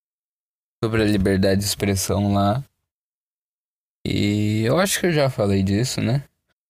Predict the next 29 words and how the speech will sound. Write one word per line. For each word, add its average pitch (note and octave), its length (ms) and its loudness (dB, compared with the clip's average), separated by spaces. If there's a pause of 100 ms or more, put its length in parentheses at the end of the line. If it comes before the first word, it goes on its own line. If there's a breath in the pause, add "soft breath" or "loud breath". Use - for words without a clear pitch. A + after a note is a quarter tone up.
(180)
Eu G#3+ 100 4
acho A#3 220 2
que A3+ 80 -2
eu G#3+ 80 2
já G3 140 2
tô F#3+ 200 -2
f-, - 220 -2
fa-, C#3 360 2
já C#3+ 180 2
falei C#3 360 0
de B2+ 120 0 (160)
tudo F3 460 2
que - 160 -4
eu A#2 160 0
já A2+ 180 0
falei F#2 400 2
aqui. F2 220 -6 (1700)
É, G#3 160 4
mas C#3+ 400 2
é F#3+ 80 2
basicamente D3+ 760 0
o C3 40 -6
cara B2+ 280 2
num C3+ 200 2
surto C#3 460 -2
de B2+ 140 2
lucidez B2 680 0
falou G#2 280 -2
sobre, G#2 360 -2